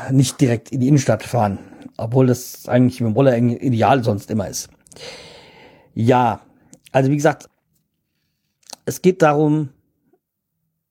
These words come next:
das zu verhindern. Das ist eine andere Version von dem, es gab ja vor Jahren schon mal diesen Versuch mit dem Leistungsschutzrecht, äh, wurde abgeblockt und daraufhin hat man sich auch gesehen, dass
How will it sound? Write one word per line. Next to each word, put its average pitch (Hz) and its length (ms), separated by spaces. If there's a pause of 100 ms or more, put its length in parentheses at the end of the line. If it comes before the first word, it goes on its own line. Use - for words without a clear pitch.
(140)
das 135 260
zu 147 100
verhindern. 156 420
Das 131 100
ist 135 200
eine 151 180
andere 135 280
Version 139 600
von 135 200
dem, 123 240 (320)
es - 80
gab 139 140
ja 151 80
vor 123 140
Jahren 120 240
schon 131 140
mal 127 100
diesen 117 220
Versuch 151 320
mit 120 100
dem 113 120
Leistungsschutzrecht, 135 800
äh, 127 360 (360)
wurde 147 200
abgeblockt 156 480
und 127 140
daraufhin 139 380
hat 135 120
man 139 140
sich 127 120
auch 117 100
gesehen, 135 320
dass - 280